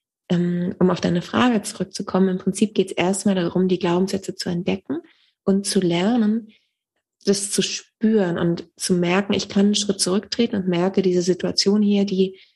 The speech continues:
triggert mich gerade total emotional und es fühlt sich so an, als wär's genauso, ne, wie ich immer gedacht hab, aber ich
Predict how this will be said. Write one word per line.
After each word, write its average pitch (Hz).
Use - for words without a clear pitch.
triggert 240
mich 208
gerade 202
total 214
emotional 196
und 180
es -
fühlt 294
sich 190
so 180
an, 175
als -
wär's 170
genauso, 175
ne, 208
wie 190
ich -
immer 240
gedacht -
hab, 196
aber 185
ich -